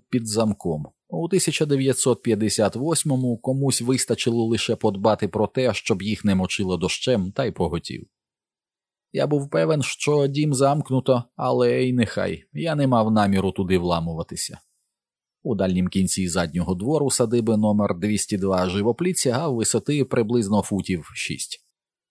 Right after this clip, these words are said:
Іншими словами, був трішки нижчим за мій зріст, і хоча ріс він щільно, тому хто не злякається кількох можливих подряпин, легко вдасться крізь нього продертися.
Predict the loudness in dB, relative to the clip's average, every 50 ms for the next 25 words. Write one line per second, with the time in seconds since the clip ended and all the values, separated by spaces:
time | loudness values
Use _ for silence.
0 | _ _ -2 0 0 2 2 2 2 2 4 4 4 4 4 4 4 4 2 2
1 | 2 0 0 0 0 0 0 0 -2 -2 0 0 0 2 2 2 0 2 2 0
2 | 2 4 4 4 4 4 4 4 4 4 2 2 0 -2 -2 -2 -2 0 0 2
3 | 0 2 2 0 0 2 0 2 2 4 2 2 0 0 -2 -2 -2 0 0 0
4 | 0 -2 -4 -6 -4 -2 -2 0 0 0 0 0 0 0 0 -2 -2 _ 0 0
5 | 0 0 -4 -4 -4 -4 -2 -2 -2 -2 -2 0 -2 -2 0 2 2 2 2 0
6 | 0 -2 -2 -4 -2 -2 -2 -2 -2 0 0 0 0 2 0 0 0 0 0 0
7 | 0 0 0 0 0 -2 0 0 0 -2 0 0 0 0 0 -2 -8 -16 -16 _
8 | 0 0 0 0 2 0 0 0 2 2 2 2 2 0 0 0 0 0 0 0
9 | 0 0 0 0 2 0 0 0 0 -4 -4 -2 -2 -2 -2 -2 -4 -6 -8 -8
10 | -8 -8 -8 -8